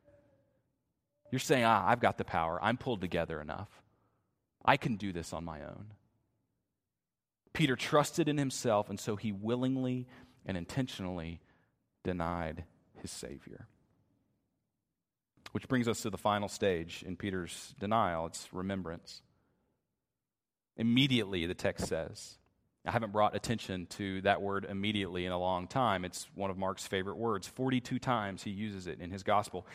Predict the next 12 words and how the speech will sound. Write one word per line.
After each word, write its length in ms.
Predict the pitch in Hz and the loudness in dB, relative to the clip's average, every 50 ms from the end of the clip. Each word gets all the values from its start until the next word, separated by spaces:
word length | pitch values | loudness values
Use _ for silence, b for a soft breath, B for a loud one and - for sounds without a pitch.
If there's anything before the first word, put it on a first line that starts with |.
| B B B | B B B
Immediately, 880 | - 113 120 123 131 143 160 165 156 135 117 92 76 90 80 82 95 - _ _ _ _ _ _ _ _ _ _ _ _ _ _ _ _ - | -2 -2 0 2 4 6 6 6 6 4 4 2 0 -4 -6 -6 -8 -12 _ _ _ _ _ _ _ _ _ _ _ _ _ _ _ _ -2
the 100 | 101 98 | -2 0
rooster 380 | 98 104 104 - - - 98 | 0 -2 -4 -4 -6 -8 -8
crows 520 | - - - 104 90 85 82 85 82 - - | -6 -2 0 0 2 0 0 -4 -6 -8 -10
a 60 | - | -10
second 340 | - - 95 - - 80 - | -6 -4 -4 -4 -4 -8 -8
time. 360 | - - 50 50 50 - 98 - _ _ _ _ _ _ _ _ _ _ _ _ _ _ _ _ _ _ _ _ _ _ _ _ _ _ _ _ _ _ _ _ _ _ _ _ _ _ _ _ _ _ _ _ _ - | -8 -8 -8 -8 -10 -14 -16 -20 _ _ _ _ _ _ _ _ _ _ _ _ _ _ _ _ _ _ _ _ _ _ _ _ _ _ _ _ _ _ _ _ _ _ _ _ _ _ _ _ _ _ _ _ _ 0
And 140 | 113 110 | 0 2
at 120 | 107 - - | 2 4 6
that, 280 | 165 147 135 120 - - | 6 8 8 6 4 0
what 140 | 110 101 101 | -2 0 2
happened? 440 | 107 98 92 - 76 - - - | 2 2 0 0 -6 -12 -14 -18